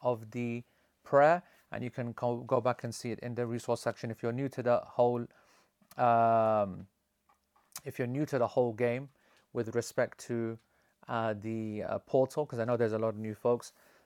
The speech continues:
then right at the top you have absolutely everything up there. You have live lessons, you have resources, you have absolutely everything. MashaAllah, it's brilliant. So,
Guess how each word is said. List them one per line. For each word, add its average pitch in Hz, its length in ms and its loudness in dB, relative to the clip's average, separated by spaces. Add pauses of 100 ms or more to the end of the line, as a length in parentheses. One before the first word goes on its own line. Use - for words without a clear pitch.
then 113 360 0 (160)
right 147 260 4
at 127 40 -2
the 131 60 -4
top 131 300 -2
you 113 80 -4
have 117 120 -2
absolutely 139 380 -4
everything 113 380 -4
up - 140 -8
there. 107 120 -2
You 110 120 -4
have 107 220 -6
live 120 300 0
lessons, 117 480 -4
you 110 80 -2
have 107 240 -6
resources, 117 640 -6
you 104 80 -6
have 110 220 -4
absolutely 120 340 -6
everything. 110 320 -8
MashaAllah, 110 460 -4
it's 104 80 -6
brilliant. 107 360 -4 (460)
So, 117 560 6